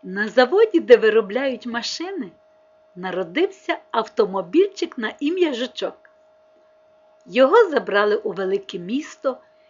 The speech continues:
і він мріяв скоріше сам їздити вулицями.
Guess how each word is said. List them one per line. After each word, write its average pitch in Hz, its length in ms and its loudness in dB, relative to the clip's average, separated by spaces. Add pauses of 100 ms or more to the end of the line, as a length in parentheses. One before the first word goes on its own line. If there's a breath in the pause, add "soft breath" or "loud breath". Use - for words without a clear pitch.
(240 soft breath)
і 202 140 -8
він 277 380 0
мріяв 226 420 -2
скоріше 247 680 -2
сам 302 380 -8
їздити 214 560 -6
вулицями. 170 640 -8